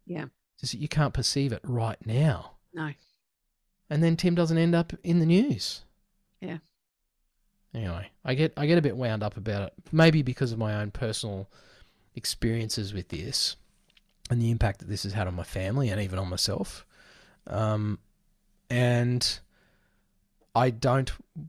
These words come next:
Speaker 2: want that to be the reason more people do something about it, is that more people have been touched by or impacted
Speaker 1: Mm.
Speaker 2: by, because lots of people raise money for cancer research and prevention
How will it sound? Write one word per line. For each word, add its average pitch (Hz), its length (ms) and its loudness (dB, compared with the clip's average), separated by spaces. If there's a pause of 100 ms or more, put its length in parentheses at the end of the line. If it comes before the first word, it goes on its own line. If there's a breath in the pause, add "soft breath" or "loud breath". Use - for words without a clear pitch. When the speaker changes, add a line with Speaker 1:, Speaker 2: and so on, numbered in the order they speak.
(320)
Speaker 2:
want 107 480 -2
that 107 280 -4
to 131 80 -4
be 110 180 -4
the 101 120 -8
reason 107 420 -8
more 104 200 -6
people 123 320 -2
do 127 220 2
something 139 320 0
about 139 320 6
it, 113 80 -2
is 117 160 -2
that 120 100 -6
more 131 200 -4
people 131 280 -2
have 113 120 -8
been 117 180 -8
touched - 460 -6
by 101 320 0
or 110 160 -4
impacted 113 540 -6
Speaker 1:
Mm. - 60 -16
Speaker 2:
by, 95 300 -4
because 120 340 -4 (320 loud breath)
lots - 300 -4
of 226 60 -6
people 156 260 0
raise 123 240 2
money 127 240 -2
for - 120 -12
cancer 160 680 -4 (420 soft breath)
research 113 800 -4
and 107 420 -8
prevention 120 840 -4